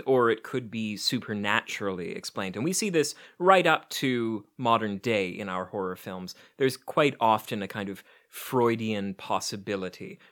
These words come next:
where it turns out, oh, it's not just that somebody's sleepwalking or got a guilty conscience. It is actually a demon. Nowadays, we can think of Sinister or The Conjuring.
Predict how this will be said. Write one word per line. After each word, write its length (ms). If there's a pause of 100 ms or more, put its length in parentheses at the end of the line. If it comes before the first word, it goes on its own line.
where 120
it 80
turns 260
out, 240
oh, 340
it's 180
not 260
just 280
that 200
somebody's 380
sleepwalking 1000
or 160
got 220
a 40
guilty 340
conscience. 600
It 140
is 180
actually 600 (280)
a 100
demon. 680 (180)
Nowadays, 320
we 80
can 120
think 180
of 260
Sinister 720
or 220
The 80
Conjuring. 760